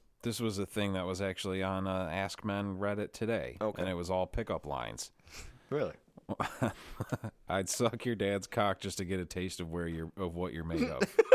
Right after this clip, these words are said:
Speaker 2: <laughs>
Speaker 1: That's a good one.
Speaker 2: I like that. I'm not gonna use it, you know.
Speaker 1: Yeah, is that the chicken right there? I can hear her.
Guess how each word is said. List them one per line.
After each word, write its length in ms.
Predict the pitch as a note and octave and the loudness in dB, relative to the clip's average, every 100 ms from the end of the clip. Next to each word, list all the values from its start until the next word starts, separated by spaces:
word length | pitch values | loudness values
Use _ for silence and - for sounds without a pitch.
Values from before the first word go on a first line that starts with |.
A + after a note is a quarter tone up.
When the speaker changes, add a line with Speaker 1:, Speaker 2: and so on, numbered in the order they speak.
| - - | 10 6
Speaker 2:
<laughs> 420 | - A#4 F4+ F4+ | 6 6 4 8
Speaker 1:
That's 160 | - - | 6 6
a 40 | |
good 180 | E2 E2 | -4 -2
one. 220 | D#2+ E2 F2 - | 0 -2 -4 0
Speaker 2:
I 80 | G#2 | 2
like 320 | A#2+ E3 G3 G#2+ | 4 4 2 2
that. 320 | F2 D2 - _ _ _ _ _ _ - | 0 0 -8 _ _ _ _ _ _ 4
I'm 180 | B2+ C#3 | 4 6
not 180 | D3 | 4
gonna 120 | B2 G#2 | 4 -2
use 340 | C3 G3+ G#2+ | 0 0 2
it, 180 | F#2+ - - - | 2 0 -8 -6
you 140 | G#2 F2+ | -2 -2
know. 260 | F2+ F#2+ - _ _ _ _ _ _ _ - | -2 -4 -8 _ _ _ _ _ _ _ -10
Speaker 1:
Yeah, 180 | D2 G#1+ - | -8 -8 -8
is 60 | - | -4
that 140 | G2+ | -4
the 60 | - | -4
chicken 260 | - A2+ A#2 | -2 0 0
right 140 | A#2 | 0
there? 160 | G#2 A#2+ | 0 0
I 60 | G2+ | 0
can 100 | F#2+ | -2
hear 140 | A2 | -2
her. 120 | - | -4